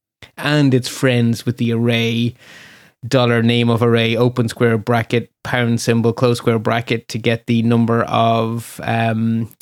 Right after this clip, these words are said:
number of elements in the array, uh,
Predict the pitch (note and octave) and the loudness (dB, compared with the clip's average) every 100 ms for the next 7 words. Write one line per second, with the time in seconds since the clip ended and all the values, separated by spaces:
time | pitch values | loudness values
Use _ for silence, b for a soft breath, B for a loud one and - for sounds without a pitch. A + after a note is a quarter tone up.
0 | b b b b b b b _ - E3 | b b b b b b b _ 2 2
1 | G3+ D#3 C3 C3 A#2+ A#2 A#2+ A#2 A#2 B2 | 4 4 4 2 2 0 0 0 2 2
2 | B2+ B2+ B2 B2 B2 A#2+ A#2 A#2 A2+ A2+ | 4 4 4 4 4 2 0 -2 0 -2
3 | A#2 A#2 | -2 -6